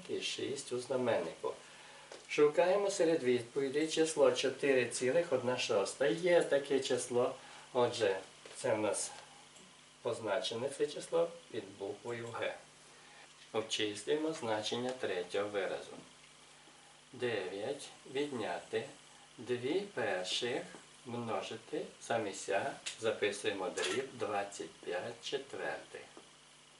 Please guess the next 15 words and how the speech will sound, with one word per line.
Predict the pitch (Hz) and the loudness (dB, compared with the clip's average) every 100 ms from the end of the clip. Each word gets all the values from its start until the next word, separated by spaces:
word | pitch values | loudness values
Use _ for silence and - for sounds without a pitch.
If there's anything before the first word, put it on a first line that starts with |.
| - - - - - - - - - - - | -20 -20 -20 -20 -20 -20 -20 -20 -20 -20 -20
Скорочуємо | - - 185 170 143 - 131 127 | -14 0 2 4 2 2 0 0
чотири | 127 127 - 120 120 | -2 -2 0 0 0
і | |
два | 113 113 113 | -2 -2 0
на | 110 | 0
два, | 107 107 107 | 0 2 2
в | 104 | 0
чисельнику | - 113 110 104 92 - 90 | -4 -2 0 0 -2 -6 -4
одиниця, | 98 101 123 - 156 | -4 -4 -4 -2 -2
в | |
знаменнику | - 113 104 107 107 107 110 | 0 -4 -2 -2 -2 -4 -6
двійка. | 104 90 78 - - - - - - - - | -4 -6 -8 -10 -16 -18 -20 -20 -20 -18 -6
Одержимо | 127 156 143 117 101 123 107 107 107 - - - - - - - - - - | 0 2 4 4 2 -2 -2 -4 -6 -12 -18 -20 -20 -20 -20 -20 -20 -20 -12
дев'ять | 110 123 101 90 98 120 151 - | 0 2 2 -2 -2 -2 -4 -6
відняти, | 139 143 151 127 110 - - | -6 -2 0 0 0 -4 -8